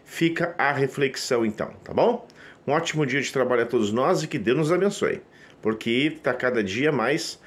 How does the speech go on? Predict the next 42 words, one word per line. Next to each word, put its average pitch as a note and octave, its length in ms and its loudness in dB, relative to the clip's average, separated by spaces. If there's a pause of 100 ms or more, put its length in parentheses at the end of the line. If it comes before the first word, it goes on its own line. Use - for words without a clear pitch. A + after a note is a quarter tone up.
(240)
Ah, F3+ 160 2
detalhe, F3 580 2
tá? A2+ 160 0
Muito B2 220 0
importante, C#3+ 320 -2
está F3+ 260 0
na G3+ 80 4
nossa E3 260 0
Rede B2+ 180 -2
X - 220 -6
também, E3 320 0
tá? D#3+ 280 -4 (400)
Ah, B2+ 720 4 (160)
parece C3 260 0
que - 120 0
uma A3 100 4
empresa G#3 460 4
fecha F#3 320 0
a - 20 -10
cada, E3+ 320 -2 (220)
fechou F3+ 400 4
a - 20 2
cada F3+ 220 2
qua-, F3 240 0
a, D#3+ 200 2
a D3 300 0
cada, E3 260 -2 (440)
quatro A#3+ 340 4
empresas G#3 520 6
fecharam F3+ 420 2
a F3 60 2
cada E3 360 2
minuto E3 640 2 (220)
em D3+ 80 0
dois C#3+ 220 2
mil D#3 120 0
e D3 40 0
vinte D3 180 0
e - 60 -12
três C3 200 2
no C#3 80 0
Brasil. C3 340 0